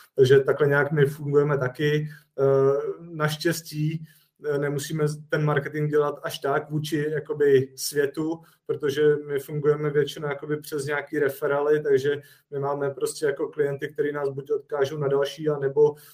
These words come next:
eh, naštěstí jsme jakoby u takových klientů, že třeba i mají jakoby potřebu, eh, jako dalších Salesforce řešení nebo dalších Salesforce produktů, aby rozšířili ten svůj, tu svoji působnost, eh, jak jsem zmiňoval.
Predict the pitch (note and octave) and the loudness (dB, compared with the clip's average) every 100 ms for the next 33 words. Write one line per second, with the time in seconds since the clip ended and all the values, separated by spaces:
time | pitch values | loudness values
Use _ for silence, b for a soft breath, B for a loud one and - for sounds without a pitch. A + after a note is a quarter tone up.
0 | B - C#3 C#3 C#3 C#3+ C#3 E3 D#3 _ | B -2 2 6 6 2 -2 -10 -12 _
1 | _ _ E3+ D#3+ C#3+ - D3 - D3+ - | _ _ -16 -8 -8 -8 -12 -12 -12 -6
2 | D#3 D3 D#3 D#3 D#3 D3 D3+ D#3 D3 D3+ | -4 -4 -4 -4 -4 -2 -2 0 -2 -2
3 | D3 C#3+ D3+ C#3+ C#3 D#3 D3 D3+ D3 D3 | -4 -4 -8 -8 -6 -4 -2 -2 -2 -2
4 | C#3+ G#3 D#3 D#3 D#3 B B - D3 - | -2 -4 -2 -2 -4 B B -4 -2 0
5 | E3 D3+ D#3 D#3 b b b _ D3 C#3 | -2 0 0 -2 b b b _ 4 6
6 | C#3 C3+ C3+ C#3 - D#3+ - D#3 D3 C3 | 8 8 6 2 -6 -6 -2 0 0 0
7 | E3 - E3+ D3 D3 D#3+ C3+ D3+ D3 D#3 | -6 -6 0 0 0 -6 -4 -4 -6 -4
8 | D3+ D3+ D3 C#3 - - D3+ C3+ D#3+ - | -2 2 2 0 -4 -4 -2 -2 -6 -6
9 | C#3 C#3 C#3 - D3+ D3 C#3 - D3+ D3 | -4 -4 -4 -2 2 2 2 -2 -4 -4
10 | D3 D3+ D3+ D3+ D#3 D3+ D3+ B B - | -4 -6 -6 -4 -2 -2 -2 B B -14
11 | C#3 D#3+ D#3 D#3 C3+ - D3 D3 D3 - | -8 -6 -6 -8 -10 -8 -4 -2 -2 -4
12 | D3+ C#3 C#3 C#3+ C3+ - D#3 C#3 C#3+ D3 | 2 4 6 4 2 0 -2 -2 -2 0
13 | C#3+ C3 | 4 4